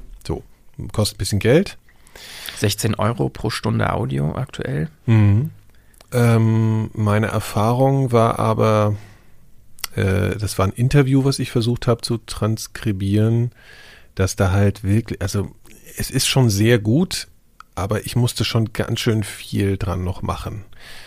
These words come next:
Speaker 1: Gerade wenn man Füllwörter benutzt, ne? Also dann oder, äh, oder was man halt einfach so macht, wenn man frei spricht. Also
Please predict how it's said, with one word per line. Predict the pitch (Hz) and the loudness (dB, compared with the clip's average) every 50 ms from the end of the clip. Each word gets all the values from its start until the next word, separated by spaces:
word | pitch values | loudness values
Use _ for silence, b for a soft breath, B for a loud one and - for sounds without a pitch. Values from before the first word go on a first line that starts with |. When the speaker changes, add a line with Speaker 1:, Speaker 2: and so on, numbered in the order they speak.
| B B B B | B B B B
Speaker 1:
Gerade | - 90 95 101 110 113 120 117 113 113 110 113 113 101 | -6 -2 0 2 4 4 6 6 6 4 4 2 0 0
wenn | 107 101 104 104 104 104 101 101 101 101 101 101 - - 110 | 2 2 2 4 2 2 2 2 2 0 0 -2 -4 -4 -4
man | 101 92 98 101 101 98 | -2 0 0 0 -2 0
Füllwörter | - - 120 120 113 98 101 98 95 - - 92 87 87 90 87 - - - - - - | 2 4 4 4 4 4 2 0 0 0 0 -2 -2 -2 -4 -6 -8 -12 -20 -20 -16 -6
benutzt, | - 98 95 85 76 - - - - - | -4 -2 -2 -2 -4 -6 -8 -8 -2 2
ne? | 131 147 - | 2 2 4
Also | - 104 107 107 | 2 0 0 0
dann | 104 104 104 104 | 2 0 0 0
oder, | 107 98 101 101 101 104 104 - - | 0 0 0 0 0 -2 -4 -6 -4
äh, | - 110 110 110 113 113 110 | -2 0 2 2 4 2 2
oder | 104 98 98 98 95 92 92 95 104 - | 0 0 -2 -2 -2 -4 -4 -6 -8 -6
was | - 104 101 - - | -6 -6 -6 -2 -2
man | 110 95 | -2 -2
halt | 92 107 - | 0 -2 -4
einfach | 98 - - 117 | -4 -2 -2 -2
so | 107 - 107 | 0 0 0
macht, | 107 110 - - | 0 0 0 -2
wenn | - 87 | -4 -4
man | 87 87 | -4 -6
frei | - - - 92 90 | -6 -6 -6 -4 -4
spricht. | - - - - 85 - - | -6 -6 -8 -10 -10 -8 -8
Also | 104 95 - 92 92 | -8 -6 -4 -4 -4